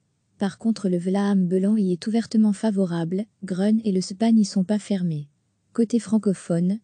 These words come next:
officiellement, aucun parti n'a peur des élections. Le M R craint de perdre la position centrale qu'il a au fédéral, mais se dit qu'il peut tabler sur Sophie Wilmay et sa grande visibilité lors de la crise.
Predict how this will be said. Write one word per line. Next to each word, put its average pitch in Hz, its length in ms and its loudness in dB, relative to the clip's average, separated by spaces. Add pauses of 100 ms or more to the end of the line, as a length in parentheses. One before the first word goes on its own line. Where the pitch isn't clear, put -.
(120)
officiellement, 214 720 0
aucun 202 240 0
parti 196 380 -2
n'a 208 140 4
peur 208 300 -2
des 185 200 -2
élections. 175 500 -6 (460)
Le 190 80 0
M 214 200 4
R 220 220 0
craint 220 240 2
de 190 100 2
perdre 208 400 -2
la 175 140 -2
position 208 480 0
centrale 196 600 -2 (180)
qu'il 208 180 -2
a 202 80 4
au 180 60 0
fédéral, 185 640 -2 (180)
mais 196 140 2
se 202 160 -2
dit 214 160 -2
qu'il 202 180 -2
peut 196 140 -4
tabler 202 320 0
sur 190 240 -6
Sophie 208 320 -4
Wilmay 190 480 0 (160)
et 196 80 -2
sa 196 180 -2
grande 196 320 0
visibilité 202 720 0
lors 208 200 2
de 208 80 2
la 190 100 0
crise. 156 460 -10